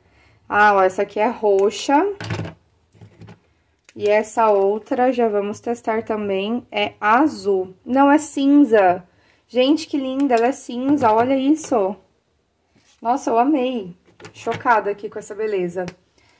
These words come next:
Aqui nós temos o marca-texto também de dupla ponta. Quase que não tá cabendo mais nada na minha ficha, socorro. E aqui nós temos o lápis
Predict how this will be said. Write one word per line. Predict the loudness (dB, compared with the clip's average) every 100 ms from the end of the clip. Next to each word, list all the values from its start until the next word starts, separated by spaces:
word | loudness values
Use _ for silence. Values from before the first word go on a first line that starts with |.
| _ -2
Aqui | -2 2 2
nós | 2 2
temos | 0 2 0
o |
marca-texto | 0 0 0 -2 -2 -2 -6
também | -6 -4 -4 -4
de | -6 -6
dupla | -4 -2 -2
ponta. | -2 -2 0 0 -4 -4 0 0 -2 -12 _ _ _ -20 -20 _ _ _ _ _
Quase | 0 0 0
que | -4
não | -2
tá | 0
cabendo | 0 -2 -2
mais | -2 0 0
nada | 2 2 2
na | -2
minha | -2 -6 -8
ficha, | -10 -12 -10 -10
socorro. | -10 -12 -14 -6 -2 -2 -2 0 0 -2 -12 _ _ -4
E | -2
aqui | 0 -2
nós | -2 -2
temos | -2 -4 -4
o | 4
lápis | 4 4 0 -8